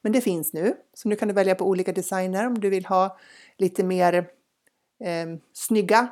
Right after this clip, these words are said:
e-post. Jag skickar ju inte såna. <laughs> Jag skickar såna här fula e-post. <laughs> Alltså jag skickar textbaserad e-post.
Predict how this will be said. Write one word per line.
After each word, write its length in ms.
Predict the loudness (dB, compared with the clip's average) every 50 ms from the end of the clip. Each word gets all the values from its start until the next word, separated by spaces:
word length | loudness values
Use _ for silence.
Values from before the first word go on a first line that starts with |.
| -8 _
e-post. 540 | -4 -4 -2 0 2 2 2 0 -2 -12 -14
Jag 300 | -6 -2 2 2 2 2
skickar 280 | 2 -2 -6 -2 -2 -2
ju 100 | -2 -2
inte 160 | -4 -6 -6
såna. 340 | -6 -4 -2 0 0 -2 -2 -4
<laughs> 40 | -8 -12 -12 -12 -12 -18 _ _ _ _ _ 2
Jag 140 | 2 2 2
skickar 200 | 2 -2 -2 -4
såna 160 | -4 -4 -6
här 60 | -4
fula 360 | -2 -2 -2 0 2 2 2
e-post. 520 | 2 0 -2 -2 -2 -2 -2 -2 0 2 0 0 0 -2 -12 -18 -16
<laughs> 340 | -16 -16 -16 -16 -14 -6 0
Alltså 220 | 0 2 4 6
jag 240 | 6 6 4 2 -2
skickar 200 | -4 -2 -2 -2
textbaserad 1040 | -4 -4 -8 -8 -8 -6 -8 -12 -8 -4 -4 -4 -2 -2 -2 2 2 2 0 -2 -6
e-post. 540 | -6 -8 -8 -6 -6 -6 -6 -6 -10 -12 -16